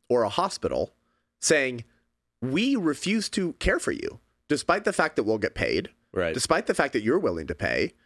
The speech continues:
Speaker 1: or, or, or, or the healthcare provider saying, "We're not gonna cover this."
Speaker 2: Right.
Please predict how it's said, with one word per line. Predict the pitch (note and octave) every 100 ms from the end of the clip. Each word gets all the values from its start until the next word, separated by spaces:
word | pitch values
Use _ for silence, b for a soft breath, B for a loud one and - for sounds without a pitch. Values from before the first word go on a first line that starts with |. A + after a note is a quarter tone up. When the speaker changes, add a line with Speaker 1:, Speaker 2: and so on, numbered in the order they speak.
| _ _ _ -
Speaker 1:
or, | D#3+
or, | E3 D#3+
or, | D#3 C3
or | C#3
the | A#2+
healthcare | C3 E3+ - G#2+
provider | G2+ F2 F#2 F#2+ -
saying, | C#3 A2+
"We're | G#2+ B2
not | F#2+
gonna | F2+ E2 - _ _ _ _ -
cover | E3+ G3+
this." | C#2+ - - - -
Speaker 2:
Right. | E2+